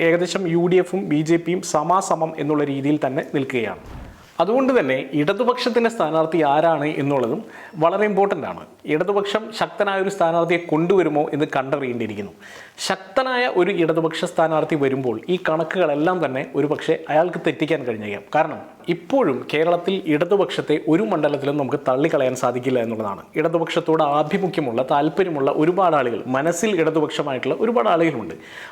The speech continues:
അതുകൊണ്ട് തന്നെ നല്ല ക്ലീൻ ഇമേജുള്ള ഒരു ഇടതുപക്ഷ സ്ഥാനാർത്ഥി വന്നാൽ തീർച്ചയായിട്ടും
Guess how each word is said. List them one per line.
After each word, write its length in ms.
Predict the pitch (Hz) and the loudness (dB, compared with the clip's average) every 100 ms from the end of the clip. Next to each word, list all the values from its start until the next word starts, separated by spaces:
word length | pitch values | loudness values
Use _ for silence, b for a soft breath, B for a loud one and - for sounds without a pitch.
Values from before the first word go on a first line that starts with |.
| 226 | -2
അതുകൊണ്ട് 240 | 254 240 214 | 0 2 4
തന്നെ 160 | 185 170 | 4 0
നല്ല 160 | 170 202 - | 0 -2 0
ക്ലീൻ 260 | 185 208 233 180 | 0 0 0 2
ഇമേജുള്ള 400 | 160 151 143 143 - 147 | 0 0 2 2 0 0
ഒരു 100 | 151 143 | 0 0
ഇടതുപക്ഷ 440 | 175 185 180 - 175 - - - | 0 2 0 0 -2 -2 -8 -8
സ്ഥാനാർത്ഥി 420 | - 143 143 135 131 | 0 2 2 0 0
വന്നാൽ 240 | 120 113 117 B B B B | 0 -4 -8 B B B B
തീർച്ചയായിട്ടും 580 | 180 202 185 160 147 180 | 2 2 2 2 2 -2